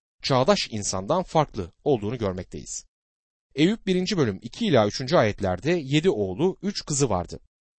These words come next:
Yedi bin koyuna, üç bin deveye, beş yüz çift öküze, beş yüz çift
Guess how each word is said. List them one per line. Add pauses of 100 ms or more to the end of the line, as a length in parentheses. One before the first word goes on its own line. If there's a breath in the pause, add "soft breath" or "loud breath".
(160)
Yedi
bin
koyuna,
üç
bin
deveye, (300)
beş
yüz
çift
öküze, (300)
beş
yüz
çift